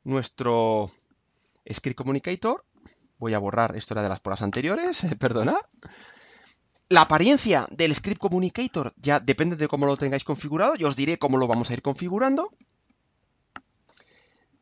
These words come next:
Lo primero que hacemos es que aquí desde la ventana de Settings, pues seleccionamos cuáles son las,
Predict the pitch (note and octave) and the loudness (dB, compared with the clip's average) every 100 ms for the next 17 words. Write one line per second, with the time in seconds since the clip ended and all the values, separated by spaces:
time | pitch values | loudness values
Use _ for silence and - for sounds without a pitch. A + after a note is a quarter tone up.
0 | _ _ _ _ - D3+ D3+ D#3 F#3+ F#3 | _ _ _ _ -4 -2 2 4 6 4
1 | E3+ A3+ G#3+ F3+ - D3+ G3+ E3 C3 B2 | 2 2 0 0 0 0 2 2 2 2
2 | A#2 A#2 D3+ F3+ D#3+ A#3 B3+ A#3+ G#4+ - | 2 2 2 0 0 0 0 0 -2 -4
3 | - _ _ _ _ _ _ _ _ _ | -14 _ _ _ _ _ _ _ _ _
4 | _ - _ _ - D#3+ G3+ - - - | _ -20 _ _ -4 2 2 2 -4 -8
5 | _ - - C#3+ C#3 - C3 A3+ F#3+ A2+ | _ -4 4 4 4 2 4 6 4 2
6 | - _ _ _ _ _ _ _ - D#3+ | -4 _ _ _ _ _ _ _ 4 6
7 | F3+ G#3 - - - - E3+ F3+ E3 - | 6 4 2 -2 -4 -2 4 4 2 0
8 | C3 A#2+ A2+ G#2+ - - - | 2 2 2 0 -2 -8 -10